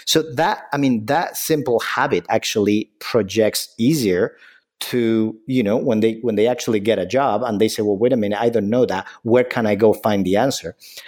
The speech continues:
And that's where, to your point, most organizations just basically, you know, dead stop because they say, "Well, what do you mean?" 'Cause the millennial behavior is like, "Well, don't you have, like, a Google for, like, my job that I can just go and answer questions?" And everybody's like, "Well,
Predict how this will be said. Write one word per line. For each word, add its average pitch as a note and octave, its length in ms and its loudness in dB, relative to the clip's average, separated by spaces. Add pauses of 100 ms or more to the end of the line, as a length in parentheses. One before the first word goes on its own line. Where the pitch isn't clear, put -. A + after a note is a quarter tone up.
(160)
And C#3+ 160 2
that's D#3+ 240 2
where, B2+ 220 2
to A#2 180 -8
your G#2+ 100 2
point, G#2 460 0 (160)
most C#3 260 0
organizations A2 800 0
just G#2+ 220 -2
basically, G#2 640 0
you B2+ 100 0
know, G2 140 2
dead G#2 280 0
stop - 360 -2
because G#2 180 0
they G#2+ 80 6
say, - 160 0
"Well, F#2+ 240 -2
what G#2 220 2
do G#2 100 -6
you G#2+ 60 0
mean?" G2+ 180 -2 (220)
'Cause A2+ 180 0 (220)
the A#2+ 120 -2
millennial C#3 400 0
behavior C#3 300 0
is A2 80 -2
like, G#2 160 -2
"Well, F#2+ 260 0 (140)
don't A2+ 160 0
you A2+ 80 0
have, A2+ 140 -2
like, G2+ 180 0
a F#2+ 80 0
Google G2+ 420 0
for, G2 320 0
like, F2 220 -2 (160)
my F#2 180 0
job F2 380 0 (260)
that G#2 220 0
I G#2+ 80 2
can G2 220 -2
just E2+ 240 0
go E2 200 0
and A2+ 120 0
answer A2 200 -2
questions?" - 540 -2
And F2 100 2
everybody's F2 320 0
like, F2 200 -4
"Well, E2+ 220 -10